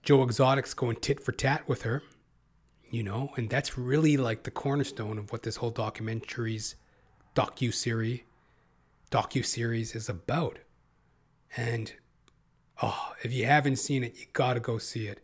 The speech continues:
Tiger King. Yes. And Doc Bhagavan Antle. You know, he's another one of these crazy big cat people, you know?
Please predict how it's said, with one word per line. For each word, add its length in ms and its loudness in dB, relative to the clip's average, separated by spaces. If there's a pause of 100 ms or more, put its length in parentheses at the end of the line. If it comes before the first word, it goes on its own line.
(280)
Tiger 420 6
King. 340 -8 (720)
Yes. 560 -4 (680)
And 180 0
Doc 440 8 (960)
Bhagavan 640 6
Antle. 540 2 (840)
You 100 -2
know, 120 -2
he's 180 2
another 360 4
one 180 2
of 80 0
these 200 -4
crazy 680 -4 (400)
big 200 0
cat 300 -2
people, 420 -4 (360)
you 120 -8
know? 280 -4